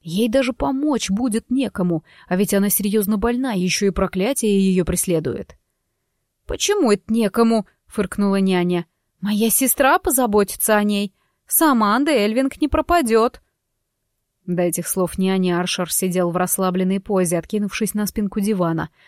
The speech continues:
но после резко выпрямился и подобрался. «Ох!» — няня зажала себе рот ладонью, сообразив, что сболтнула лишнее. «Но сказанного не воротишь». Аршер всегда знал ту информацию, что нельзя узнать от женщины силой,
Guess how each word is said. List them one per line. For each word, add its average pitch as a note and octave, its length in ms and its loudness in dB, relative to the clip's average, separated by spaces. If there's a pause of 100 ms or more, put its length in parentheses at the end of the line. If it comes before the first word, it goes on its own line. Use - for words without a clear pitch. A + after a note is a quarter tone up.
(180)
но F#3 80 -6
после D#4 400 -2
резко A#3 460 -2
выпрямился A3 640 -2
и A3+ 40 -2
подобрался. G3+ 760 0 (580)
«Ох!» — - 480 -2 (440)
няня F#3+ 340 2
зажала C4 600 -2
себе A#3+ 300 -2
рот A#3 320 0
ладонью, G3 560 0
сообразив, F#3+ 640 0
что - 220 -4
сболтнула F#3 580 -2
лишнее. A3+ 580 -4 (760)
«Но C#4+ 220 -2 (260)
сказанного F#3+ 600 0
не F3 120 0
воротишь». - 600 -6 (420)
Аршер - 340 -2
всегда D4 460 -2
знал C4+ 540 -2
ту C4 180 0
информацию, G#3 680 -2
что - 180 -4
нельзя G3+ 420 0
узнать G#3 380 -2
от F3+ 80 -2
женщины F#3+ 500 0
силой, G3+ 540 -4